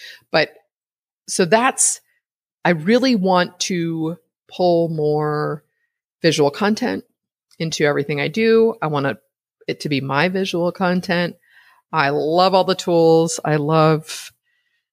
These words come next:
Canva. God bless you. Um, Photoshop. I wish I understood you better, but, you know, we're friends. It works. And so seeing how that plays out, everything I do, you guys, that's, that's primarily the reason I created the content planner.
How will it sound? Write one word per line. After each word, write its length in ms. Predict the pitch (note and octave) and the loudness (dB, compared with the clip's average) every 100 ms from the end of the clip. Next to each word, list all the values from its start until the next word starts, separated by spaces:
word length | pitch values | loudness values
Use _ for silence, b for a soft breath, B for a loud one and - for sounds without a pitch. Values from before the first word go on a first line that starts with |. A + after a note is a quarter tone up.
| _ - | _ -16
Canva. 560 | - F3 E3+ D#3+ D#3 - | -6 -4 -4 -6 -8 -10
God 180 | D#3 D#3 | -12 -8
bless 320 | D#3 D3+ - | -8 -8 -8
you. 380 | D3+ D3+ D#3+ - | -8 -8 -14 -16
Um, 380 | D#3+ D3+ C#3 C#3+ _ - | -8 -8 -8 -12 _ -4
Photoshop. 500 | D#3+ D#3+ - D#3+ - E3+ | -2 0 2 0 0 -6
I 40 | |
wish 220 | F3 - | -4 0
I 120 | D#3 | 0
understood 400 | C#3 D3+ - D#3 | 0 -4 -2 0
you 80 | E3 | 0
better, 320 | E3 D#3+ D#3+ | 2 4 4
but, 260 | D#3+ D#3 - | 4 0 0
you 120 | G3 F3+ | -4 -4
know, 140 | D#3 | -4
we're 180 | F3+ F3+ | -4 -4
friends. 400 | - D#3 D#3 F3 | -2 -2 -4 -8
It 100 | - | -6
works. 420 | E3 D#3+ - - b b b b b - | -6 -8 -14 -20 b b b b b -12
And 160 | E3+ D#3+ | -10 -4
so 500 | G3 F3 E3+ E3+ - _ _ _ _ _ - | 0 2 2 -2 -6 _ _ _ _ _ -14
seeing 400 | - A#3+ B3 A#3+ | -6 -2 0 0
how 140 | A3 | 2
that 160 | G3+ - | 2 2
plays 260 | G3+ F3+ F#3 | 2 2 4
out, 280 | E3 - - | 2 0 -2
everything 440 | F#3+ B3 A#3 A3+ | 0 2 2 2
I 80 | G3+ | 2
do, 120 | F#3+ | 2
you 140 | F#3 D3+ | 0 2
guys, 240 | C#3+ C#3 | 0 2
that's, 320 | D3+ - - - | -2 -2 -14 -6
that's 200 | F3+ - | -8 -8
primarily 720 | - - A3 G#3+ A3 A#3 A#3 | -16 -4 -2 -2 -2 -2 -2
the 120 | A3 G3 | -2 -2
reason 540 | G#3 G3+ D3+ A2+ C#3 _ _ _ _ _ _ - | -2 -2 -2 -4 -8 _ _ _ _ _ _ -4
I 140 | E3 D#3+ | -2 -2
created 580 | - E3+ E3+ E3+ D#3 - _ E3 | -2 -2 2 0 0 -8 _ -12
the 100 | E3+ | -6
content 400 | F#3 F#3+ A3 - | -4 -4 -10 -8
planner. 340 | C3 - | -10 -10